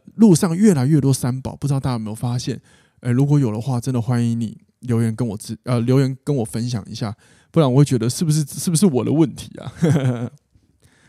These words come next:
好啦，那我要继续往下聊今天的主题了。然后呢，在聊下去主题之前呢，呃，我想要在这边为我自己简单的业配一下，就是我即将要，呃，推出一个 podcast 的实体活动。如果说你对于，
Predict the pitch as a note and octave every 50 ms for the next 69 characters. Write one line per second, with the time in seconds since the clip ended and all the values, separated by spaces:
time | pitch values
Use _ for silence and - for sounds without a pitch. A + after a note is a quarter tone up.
0 | _ - A#2 B2 C3+ D3 D3 B2+ A#2 B2+ B2+ - C3+ A#2+ C#3 B2 A#2+ - A#2 A2
1 | - - B2+ A#2 A#2+ A#2+ - A2+ A#2 - B2 A#2 A2+ G#2 G#2+ - - - - -
2 | - - - - - _ _ _ - _ - A#2 A#2+ B2 B2+ A#2+ A#2 B2 C3+ B2+
3 | A#2+ - _ _ _ _ - A#2+ B2 D3+ F#3 F3+ D#3+ - A2+ A2+ A#2+ A#2 - C#3+
4 | C#3 B2+ C3 A2+ G#2+ A2 A2 A2 A#2 - - - _ _ - G2+ A2+ A2 G#2+ G#2+
5 | G#2 G#2+ A2 A2 A#2 A2+ - A2+ A2 A#2+ B2 C3 B2 A#2+ B2+ A#2+ B2 B2 B2 B2+
6 | C3 C#3 - - C3+ B2 A2+ G#2+ G#2 C3 B2 A2 A2 G2+ G2 G2 G2+ - - A2
7 | G#2 G#2+ A#2 - B2+ G#2+ B2 C3 B2+ G#2 A2 - B2+ D#2 D#2+ A2+ - B2+ - -
8 | B2 - B2 A2+ B2+ A#2 F#2+ - _ _ _ _ _ - - G#2 B2 A#2 A2+ A2
9 | - - C3 D3+ D#3+ E3 F3 E3+ D#3+ D3 C3+ B2 - _ - _ _ _ _ -
10 | - - A2+ A2+ - - F#3 F#3+ - - G3 E3 - D#3 C3+ C#3+ A#2+ A2 G#2+ -
11 | - G1+ - - _ _ - - C#3+ D#3 - E3 A#2 A#2+ - F2 A2 - - A#2+
12 | A#2 B2+ G#2+ G#2 G#2+ G2+ G#2+ A2+ B2+ G#2 - - - D3 G#2+ B2 C3 B2+ B2 A#2
13 | G#2+ C3 B2+ B2 A2+ G#2+ - C#3+ C3+ B2 A#2+ A2+ A#2